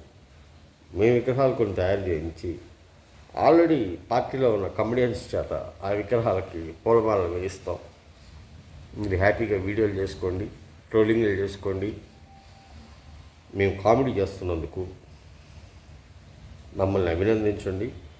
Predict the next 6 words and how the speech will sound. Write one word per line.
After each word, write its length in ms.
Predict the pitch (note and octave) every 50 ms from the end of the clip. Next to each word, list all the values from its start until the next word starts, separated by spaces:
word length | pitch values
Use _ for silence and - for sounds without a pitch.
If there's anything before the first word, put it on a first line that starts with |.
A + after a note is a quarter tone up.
| - - - -
మీ 80 | B2 B2
ఉన్నంతకాలం 720 | B2+ B2+ C3 C#3+ D3 D3 D#3 - D3+ C#3 C3 B2 G#2 - - - - - - - - - - - - - - - - -
కామెడీకి 460 | A#2 A#2+ B2 C3 B2+ B2+ - - G#2 G2+
ఏం 220 | A2 A2+ G#2 E2+ F2+
లోటు 260 | G2+ A2+ A#2 A#2 B2+
ఉండదని 440 | A#2+ A2+ A2 G#2+ G#2 G2 G2+ G#2